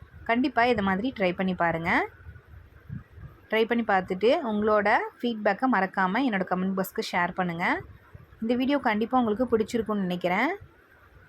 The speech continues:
பிடிச்சிருந்ததுன்னா லைக் பண்ணுங்க, ஷேர் பண்ணுங்க, மறக்காம சேனலை சப்ஸ்கிரைப் பண்ணி வச்சுக்கோங்க. அப்பதான் நான் போடக்கூடிய வீடியோஸ் உங்களுக்கு ஒண்ணு விடாம நோட்டிஃபிகேஷன் வரும். நீங்களும்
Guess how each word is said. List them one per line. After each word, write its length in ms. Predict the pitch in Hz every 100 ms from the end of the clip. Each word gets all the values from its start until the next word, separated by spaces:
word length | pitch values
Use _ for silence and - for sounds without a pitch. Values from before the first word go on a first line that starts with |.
| -
பிடிச்சிருந்ததுன்னா 600 | 240 233 262 214 196 196 269 226
லைக் 200 | 196 -
பண்ணுங்க, 220 | 202 208 -
ஷேர் 240 | 190 190 202
பண்ணுங்க, 220 | 190 208 311 269
மறக்காம 380 | 190 - 269 285
சேனலை 260 | 226 202 214
சப்ஸ்கிரைப் 400 | 190 - - 208 202
பண்ணி 140 | 185
வச்சுக்கோங்க. 380 | 180 - 170 180 233 349 - - - -
அப்பதான் 340 | 220 320 330 285
நான் 180 | 220 226
போடக்கூடிய 400 | 214 220 240 226 208
வீடியோஸ் 240 | 202 240 226
உங்களுக்கு 240 | 196 190
ஒண்ணு 160 | 185 233
விடாம 280 | 196 208 226
நோட்டிஃபிகேஷன் 720 | 190 196 196 196 175 - 175 175
வரும். 200 | 202 359 - - - - 220
நீங்களும் 400 | 269 240 285